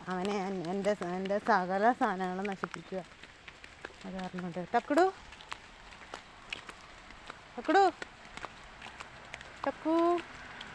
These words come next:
ദേ വണ്ടി. വണ്ടി, വണ്ടി, വണ്ടി, വണ്ടി. ഞാനേ ദൂരേക്കൊന്നും പോണില്ല.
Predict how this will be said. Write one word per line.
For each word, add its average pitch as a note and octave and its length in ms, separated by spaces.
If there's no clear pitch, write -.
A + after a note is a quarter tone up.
ദേ - 140
വണ്ടി. D4+ 160
വണ്ടി, D#4 220
വണ്ടി, D#4+ 220
വണ്ടി, C#4 180
വണ്ടി. B3+ 160
ഞാനേ D4 260
ദൂരേക്കൊന്നും E4+ 720
പോണില്ല. F#4 380